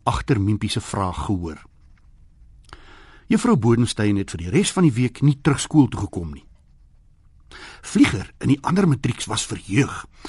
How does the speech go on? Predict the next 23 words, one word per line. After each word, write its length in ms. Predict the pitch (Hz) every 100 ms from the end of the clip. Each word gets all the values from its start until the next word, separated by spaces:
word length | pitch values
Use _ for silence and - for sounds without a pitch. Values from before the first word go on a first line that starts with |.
| - -
Dit 160 | -
het 120 | 247 185
'n 120 | 104
hele 180 | 165 185
klomp 280 | - 160 -
afperiodes 640 | 139 - 135 110 107 98
beteken. 440 | - - 104 - - _ - - - - - - - - - - - - - - -
Ten 140 | - 196
spyte 320 | - 262 226
van 140 | 165
die 100 | 110
storie 540 | - - 196 101 95 - -
het 140 | 107
meneer 300 | 123 113 110
De 80 | 98
Bruin, 380 | 90 120 117 139
die 120 | 147
adjunk 340 | 95 98 127
skoolhoof, 520 | - - 151 113 98 -
steeds 360 | - 226 -
skool 220 | - 120
toe 120 | 85 -
gekom. 340 | - 80